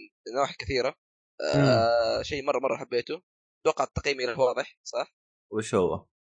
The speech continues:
Speaker 1: آه، شو اسمه؟
Speaker 2: لا تقول،
Speaker 1: آه،
Speaker 2: لا
Speaker 1: فيلم.
Speaker 2: تقول اللي في بالي.
Speaker 3: آه، وش
Speaker 1: أيوة،
Speaker 3: اللي في
Speaker 1: آه.
Speaker 3: بالك طيب؟ <laughs>
Speaker 1: ما، ما، ما، ما يستاهل وقته.
Speaker 3: <laughs>
Speaker 2: لو هني فواز
Speaker 1: بس
Speaker 2: مش كيف بيخبرني، بي-، بي-،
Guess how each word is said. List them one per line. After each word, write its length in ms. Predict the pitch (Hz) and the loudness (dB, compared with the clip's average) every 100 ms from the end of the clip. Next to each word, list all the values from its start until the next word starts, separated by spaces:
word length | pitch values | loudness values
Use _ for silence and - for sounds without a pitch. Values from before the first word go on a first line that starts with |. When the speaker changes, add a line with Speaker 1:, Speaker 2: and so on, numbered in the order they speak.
| - - - 127 | -18 -12 -6 0
Speaker 1:
آه، 420 | 135 127 120 117 | 0 2 2 0
شو 120 | 127 | -2
اسمه؟ 240 | - 113 - - | -10 -14 -10 6
Speaker 2:
لا 180 | 147 156 | 8 8
تقول، 240 | 135 147 | 6 0
Speaker 1:
آه، 60 | 139 | 2
Speaker 2:
لا 60 | |
Speaker 1:
فيلم. 120 | 143 123 | 2 0
Speaker 2:
تقول 60 | 147 | -2
اللي 160 | 135 | -6
في 60 | 117 | -6
بالي. 340 | 123 113 107 _ _ _ - | -8 -8 -12 _ _ _ 0
Speaker 3:
آه، 300 | 117 117 147 | 4 4 4
وش 100 | 151 | 4
Speaker 1:
أيوة، 120 | 127 117 | 6 4
Speaker 3:
اللي 80 | |
في 60 | 117 135 | 2 4
Speaker 1:
آه. 120 | 127 | 4
Speaker 3:
بالك 180 | 120 - 120 | 2 -4 -6
طيب؟ 240 | 120 123 - _ | -6 -8 -16 _
<laughs> 500 | 120 - 165 - 113 | -8 -4 -6 -4 4
Speaker 1:
ما، 180 | 151 127 | 6 6
ما، 380 | 117 - 139 131 123 _ 135 | 2 -4 0 -2 -2 _ -2
ما، 120 | 135 | 0
ما 160 | 123 | 0
يستاهل 380 | 123 - - 113 | -2 -4 -8 -10
وقته. 200 | - - - - | -6 -8 -8 -10
Speaker 3:
<laughs> 1080 | - - _ - - _ - - - - _ _ 127 | -10 -10 _ -6 -6 _ -6 -6 -8 -16 _ _ -12
Speaker 2:
لو 240 | 120 131 - | -6 -4 0
هني 260 | 139 170 | 2 2
فواز 380 | 151 151 170 131 | 2 2 2 2
Speaker 1:
بس 60 | 139 | -2
Speaker 2:
مش 40 | 120 | -2
كيف 120 | 139 | -4
بيخبرني، 600 | 127 135 131 120 110 107 | -6 -10 -8 -10 -12 _
بي-، 240 | 120 127 | -12 -10
بي-، 300 | 117 110 113 | -10 -14 -18